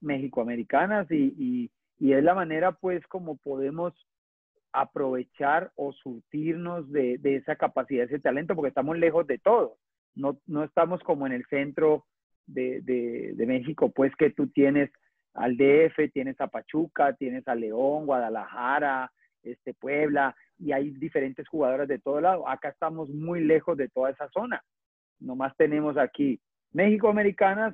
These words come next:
o lo que es cerca como, como Rosarito, Ensenada, Mexicali, Tecate. Y de ahí es donde tenemos que empezar a surtirnos, pues, para, para armar un equipo competitivo.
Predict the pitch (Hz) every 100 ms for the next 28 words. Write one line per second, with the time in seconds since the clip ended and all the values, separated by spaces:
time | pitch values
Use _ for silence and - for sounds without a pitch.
0 | - - 156 143 135 139 127 135 - 175
1 | 170 - 143 - 139 131 117 - _ _
2 | _ 117 117 117 117 120 139 131 131 127
3 | 123 _ _ 120 104 107 117 127 131 127
4 | 127 123 107 - - 120 123 123 127 -
5 | 104 - 175 - 104 _ _ _ - 147
6 | 139 135 143 160 151 160 151 - 123 135
7 | 143 147 131 139 143 131 127 127 - 113
8 | 123 127 - 120 117 _ _ _ _ _
9 | 123 120 113 113 - 123 120 120 131 139
10 | 127 120 127 117 110 104 101 190 185